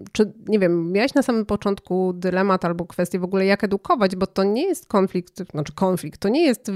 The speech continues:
sytuacja, o której słyszymy na co dzień. Większość osób nie wie, gdzie jest Sahara Zachodnia, nie wie, że jest okupowana przez Maroko. Czy kwestia w ogóle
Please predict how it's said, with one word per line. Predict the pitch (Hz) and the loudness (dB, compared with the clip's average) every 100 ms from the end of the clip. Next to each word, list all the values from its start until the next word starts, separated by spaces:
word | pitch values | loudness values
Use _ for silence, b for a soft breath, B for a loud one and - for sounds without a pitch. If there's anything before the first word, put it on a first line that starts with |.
| 175 | -6
sytuacja, | 190 180 185 196 | -2 0 2 0
o | |
której | 170 180 175 | 0 -2 -2
słyszymy | - 175 - 170 165 135 | -2 -4 -2 -2 -2 -2
na | 104 139 | -4 -8
co | - 160 | -6 -6
dzień. | 180 170 | -2 -4
Większość | 175 190 202 214 208 | -2 0 0 -2 -4
osób | 196 202 | -6 -6
nie | 285 339 | -6 -4
wie, | 240 | -4
gdzie | 180 165 | -2 -2
jest | 165 | -2
Sahara | - 156 156 156 | -4 -4 -2 -4
Zachodnia, | 170 156 - 170 - | -4 -6 -4 -4 -4
nie | 214 208 | -2 0
wie, | 196 | 0
że | 185 | -2
jest | 165 | -6
okupowana | - 160 - 156 | -8 -8 -6 -6
przez | 170 190 220 | -8 -10 -12
Maroko. | 220 - 180 180 B B B | -10 -4 -2 -4 B B B
Czy | 190 | -10
kwestia | - 214 - 226 202 190 | 0 0 2 2 2 2
w | 185 | -2
ogóle | 180 180 180 175 | -6 -2 0 0